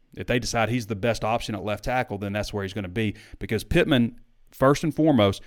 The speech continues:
is gonna figure out who his tackles are and then who his center is. And then he's gonna worry about the guard. Not that the guards are less important. It's just those are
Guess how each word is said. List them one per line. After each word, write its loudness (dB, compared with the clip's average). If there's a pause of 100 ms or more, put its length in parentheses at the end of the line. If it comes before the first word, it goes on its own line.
(200)
is -6
gonna 0
figure 2
out 2
who 2
his 2
tackles 2
are 2 (320)
and -2
then 2
who 2
his 0
center -2
is. -12 (1120)
And 2
then 6
he's 2
gonna 2
worry 2
about -2
the -10
guard. -4
Not -2
that -10
the -2
guards 6
are 0
less 2
important. -2
It's -10
just -6
those -2
are -2